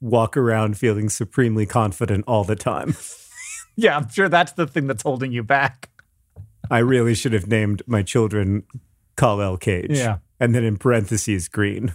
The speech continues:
Speaker 2: Which reminds me, John, that this podcast is brought to you by one dinosaur skull and two European castles. <laughs> One dinosaur skull and two European castles.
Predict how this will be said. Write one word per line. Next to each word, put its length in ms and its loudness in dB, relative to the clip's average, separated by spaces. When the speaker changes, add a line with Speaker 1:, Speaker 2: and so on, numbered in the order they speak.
Speaker 2:
Which 120 2
reminds 300 0
me, 80 2
John, 180 4
that 80 0
this 160 0
podcast 420 2
is 100 -2
brought 240 2
to 100 -2
you 80 2
by 160 6
one 280 2
dinosaur 520 2
skull 400 2
and 200 -2
two 300 2
European 640 0
castles. 800 -2
<laughs> 80 0
One 220 4
dinosaur 480 2
skull 420 2
and 200 -2
two 260 2
European 600 2
castles. 640 2